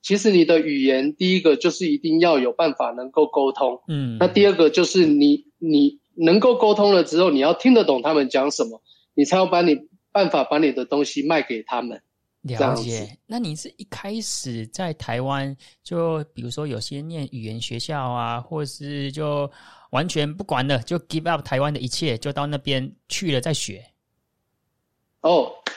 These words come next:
Speaker 1: 这是非常好的问题。我当时退伍的时候是金融海啸，
Speaker 2: 嗯。
Speaker 1: 那金融海啸退伍了之后真的找不到工作。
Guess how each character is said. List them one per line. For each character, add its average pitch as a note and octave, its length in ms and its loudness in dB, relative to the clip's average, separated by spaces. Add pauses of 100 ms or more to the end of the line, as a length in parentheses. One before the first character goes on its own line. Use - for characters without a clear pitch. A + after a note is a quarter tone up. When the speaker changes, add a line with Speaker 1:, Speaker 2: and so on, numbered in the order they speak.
(160)
Speaker 1:
这 G3 160 4
是 G#3 360 6
非 G3+ 260 4
常 F3+ 200 0
好 D#3 200 0
的 B2+ 100 -2
问 C3+ 240 4
题。 G2+ 260 -10 (460)
我 D#3+ 120 6
当 B3 320 4
时 F3 340 2
退 G3 400 6
伍 C3+ 220 0
的 C3+ 140 -4
时 C#3+ 300 -4
候 D#3 440 0 (160)
是 F3 520 0 (140)
金 G3 260 0
融 E3 220 4
海 A#2 220 -2
啸， A#2+ 300 -2 (540)
Speaker 2:
嗯。 C3 80 -6
Speaker 1:
那 C4 100 4
金 C4+ 180 6
融 C4 180 6
海 D#3+ 140 4
啸 A3 260 2
退 C4+ 180 4
伍 D#3+ 160 6
了 D#3 120 6
之 D#3+ 120 -6
后 G3+ 220 4
真 A#3 200 4
的 A3+ 120 4
找 B2+ 180 -2
不 D3 120 -4
到 D#3+ 160 2
工 C#3 260 -4
作。 C#3 320 0